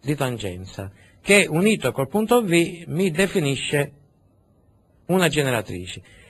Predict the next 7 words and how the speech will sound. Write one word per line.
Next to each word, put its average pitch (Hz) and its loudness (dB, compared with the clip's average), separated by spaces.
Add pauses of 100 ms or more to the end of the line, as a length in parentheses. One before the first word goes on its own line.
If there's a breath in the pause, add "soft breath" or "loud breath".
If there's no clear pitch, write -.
(120 soft breath)
Se - 6
il 269 4
punto 220 4
appartiene 180 0
a 180 0
questa 196 -2
generatrice, 202 0